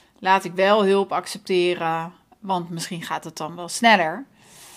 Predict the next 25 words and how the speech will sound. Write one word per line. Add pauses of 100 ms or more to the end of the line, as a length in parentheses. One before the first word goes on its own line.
(160)
En
dat
doet
me
dan
ook
weer
denken
aan
de
uitspraak
van,
ehm, (520)
alleen,
ehm, (600)
eh,
gaat
het
sneller,
samen
kom
je
verder. (600)
En,
eh,